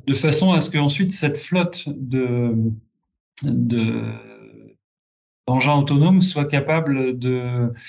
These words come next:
de, de faire la surveillance complète d'un site, euh, notamment donc, qu'il soit industriel ou, euh,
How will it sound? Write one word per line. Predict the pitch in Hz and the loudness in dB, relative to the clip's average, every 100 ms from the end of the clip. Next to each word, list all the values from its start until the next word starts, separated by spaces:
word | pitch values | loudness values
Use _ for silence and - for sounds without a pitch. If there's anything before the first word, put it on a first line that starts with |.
| - - - - | -14 -14 -20 -14
de, | - 113 117 | -6 -4 -2
de | 117 120 | -2 0
faire | - 151 | 2 4
la | 143 | 4
surveillance | - 131 139 147 147 - | 2 -2 0 0 -2 -2
complète | 151 - 156 139 | -2 0 0 0
d'un | 127 | -2
site, | - 185 185 - - _ _ - - _ - | -2 0 0 -4 -18 _ _ -20 -20 _ -6
euh, | 120 113 113 113 110 110 110 110 - - | -4 -2 -6 -8 -8 -10 -12 -12 -14 -8
notamment | 117 135 123 135 135 123 | -4 0 2 4 2 2
donc, | 113 113 | 2 0
qu'il | - 113 | -2 -4
soit | - 127 | 0 0
industriel | 127 123 123 - 131 131 139 143 131 | 2 0 -2 -2 0 2 2 2 0
ou, | 123 113 | 0 0
euh, | 113 | 0